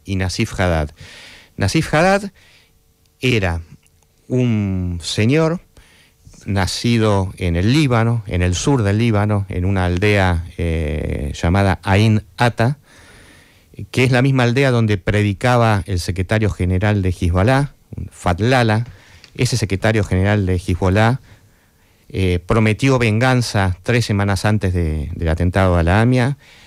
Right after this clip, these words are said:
en una prédica, eso está en mi libro La Explosión, que está semana por semana lo que pasó. Y este, eh, Nasif Haddad era vecino de este líder de, de Hezbollah y vino a Argentina a los treinta y pico de años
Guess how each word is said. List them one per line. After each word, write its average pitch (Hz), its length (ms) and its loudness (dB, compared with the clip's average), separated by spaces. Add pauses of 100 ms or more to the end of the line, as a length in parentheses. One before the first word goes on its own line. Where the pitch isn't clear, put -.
(160)
en 87 180 -2
una 92 220 0
prédica, 117 520 2
eso 110 140 -2
está 98 120 -4
en 92 80 0
mi 92 80 0
libro 95 300 0
La 82 80 0
Explosión, 107 520 0
que - 80 -2
está 87 160 -2
semana 92 380 0
por 85 140 -4
semana 87 420 0
lo 80 80 0
que 78 80 -2
pasó. 127 440 -2 (760)
Y 120 200 0
este, 123 400 0 (340)
eh, 90 260 -2
Nasif 95 380 -2
Haddad 120 380 2 (340)
era 113 200 -2
vecino 101 680 -2
de - 180 -8
este 87 280 -4
líder 95 320 0
de, 80 240 -2
de 82 80 -2
Hezbollah 104 420 0
y 123 80 2
vino 131 200 2
a 127 60 2
Argentina 120 480 -2
a 139 40 0
los 123 100 0
treinta 95 240 -2
y 95 40 -4
pico 117 240 -2
de 139 120 2
años 156 360 -2